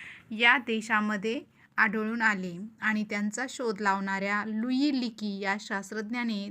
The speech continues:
त्याला होमो हॅबिलिस हे नाव दिलं, कारण त्याच्या अवशेषासोबत त्याने बनवलेली काही हत्यारंसुद्धा मिळालीत. आणि लॅटिन भाषेत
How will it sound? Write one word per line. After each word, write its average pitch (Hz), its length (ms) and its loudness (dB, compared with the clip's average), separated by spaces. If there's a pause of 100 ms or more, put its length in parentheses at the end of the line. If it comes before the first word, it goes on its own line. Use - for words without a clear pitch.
(100)
त्याला 196 440 2 (500)
होमो 247 480 0 (320)
हॅबिलिस 226 880 0 (200)
हे 269 120 -2
नाव 208 300 2
दिलं, 185 460 -4 (160)
कारण 220 480 4 (500)
त्याच्या 240 440 4 (140)
अवशेषासोबत 220 1300 0
त्याने 214 260 -2
बनवलेली 202 760 -2
काही 208 400 -4
हत्यारंसुद्धा 240 1080 0 (560)
मिळालीत. 208 720 2 (380)
आणि 220 520 2 (760)
लॅटिन 233 520 2
भाषेत 208 640 -2